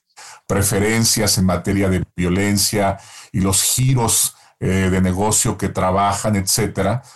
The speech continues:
lo cual, eh, me parece que ahora va a ser muy útil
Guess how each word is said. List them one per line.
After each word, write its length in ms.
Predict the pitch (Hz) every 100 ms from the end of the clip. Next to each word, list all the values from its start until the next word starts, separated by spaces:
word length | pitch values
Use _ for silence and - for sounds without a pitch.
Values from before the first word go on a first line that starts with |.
| - - -
lo 320 | 113 123 -
cual, 680 | 131 147 156 160 170 147 -
eh, 360 | 123 117 117 113
me 460 | 113 110 107 110
parece 760 | 98 113 120 127 - 120 120 127 - - - - -
que 100 | 117
ahora 340 | 113 120 139
va 100 | 131
a 40 | 139
ser 220 | - 139
muy 340 | 139 143 135
útil 580 | 135 131 131 117 110 123